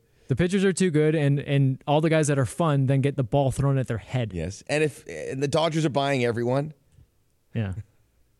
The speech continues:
Speaker 1: I don't, I don't love it.
Speaker 2: I don't love it either. I, I've not watched any baseball.
Speaker 1: I mean, I grew up loving baseball. It's,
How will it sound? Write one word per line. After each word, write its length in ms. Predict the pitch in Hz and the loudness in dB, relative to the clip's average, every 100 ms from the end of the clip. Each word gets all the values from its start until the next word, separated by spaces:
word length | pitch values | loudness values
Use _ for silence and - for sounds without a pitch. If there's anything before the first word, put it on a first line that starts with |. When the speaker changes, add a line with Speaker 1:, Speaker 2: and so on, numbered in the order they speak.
| - | -2
Speaker 1:
I 100 | 143 | 0
don't, 120 | 131 | 0
I 100 | 117 | -2
don't 160 | 110 | -4
love 140 | 98 95 | -6 -10
it. 100 | - _ _ _ - | -14 _ _ _ -4
Speaker 2:
I 80 | 120 | -2
don't 120 | 120 | 2
love 140 | 107 | 2
it 60 | 92 | 0
either. 120 | 85 | 0
I, 220 | 85 110 | 0 -2
I've 220 | - 107 104 | -2 -2 -2
not 220 | 110 82 | -4 -2
watched 320 | 92 95 - - | -4 -6 -8 -6
any 220 | 101 101 | -2 -2
baseball. 260 | 87 90 143 | -2 -2 0
Speaker 1:
I 20 | |
mean, 80 | 151 | 2
I 200 | 156 165 | 2 2
grew 280 | 135 143 147 | 2 2 2
up 220 | 143 - _ _ | 0 -4 _ _
loving 360 | 143 139 123 123 | 0 2 2 0
baseball. 580 | 120 120 - 113 110 110 _ _ | 0 -2 -2 -4 -4 -8 _ _
It's, 240 | 151 - | -4 -4